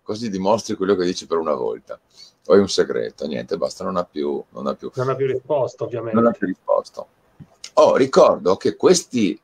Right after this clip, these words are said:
Speaker 1: poveracci, virgola, bevipalle, virgola, haters di se stessi, perché alla fine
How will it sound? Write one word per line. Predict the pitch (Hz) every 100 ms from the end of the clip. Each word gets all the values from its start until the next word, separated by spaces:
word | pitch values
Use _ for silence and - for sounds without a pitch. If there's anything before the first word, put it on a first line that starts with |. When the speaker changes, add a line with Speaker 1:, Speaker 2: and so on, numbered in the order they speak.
| _
Speaker 1:
poveracci, | - 95 90 90 113 110 - 87 73
virgola, | 65 123 127 113 82
bevipalle, | 92 87 - 87 90 82 80
virgola, | 73 101 107 92 78
haters | 80 80 87 98 - 71 73 -
di | 82
se | -
stessi, | 73 - 87 104 - -
perché | 71 73
alla | 69
fine | - 80 67